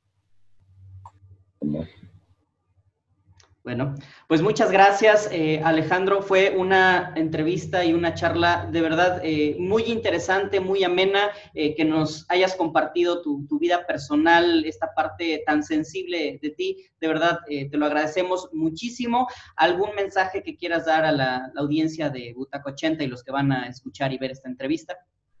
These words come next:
Speaker 1: Mira, en la India aprendí que cada quien es responsable de sí mismo y que es más sano y respetuoso respetarle a cada quien su camino. Entonces, pues, cada quien haga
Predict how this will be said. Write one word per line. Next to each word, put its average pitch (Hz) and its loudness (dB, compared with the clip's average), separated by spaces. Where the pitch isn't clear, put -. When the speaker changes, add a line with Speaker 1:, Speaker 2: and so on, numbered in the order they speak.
Speaker 1:
Mira, 120 8
en 110 2
la 110 10
India 123 8
aprendí 101 2
que 82 2
cada 101 2
quien 98 -2
es 95 0
responsable 85 -2
de 80 0
sí - -8
mismo 80 -8
y 87 -12
que 82 0
es 98 -2
más 90 0
sano 90 0
y 85 -10
respetuoso 85 -2
respetarle 85 -2
a 78 -6
cada 80 -8
quien 80 -12
su - -16
camino. 92 -4
Entonces, 85 -10
pues, - -20
cada 98 0
quien 92 -4
haga 87 -2